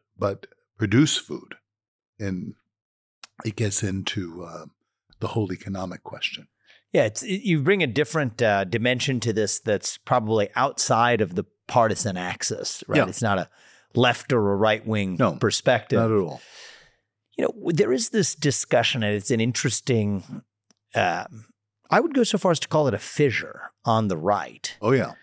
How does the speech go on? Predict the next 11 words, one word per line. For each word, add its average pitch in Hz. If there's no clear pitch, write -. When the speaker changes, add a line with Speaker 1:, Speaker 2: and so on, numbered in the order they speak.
Speaker 2:
About 123
whether 131
or 110
not 113
we 113
should 101
embrace -
capitalism 90
as 107
our 90
chosen 107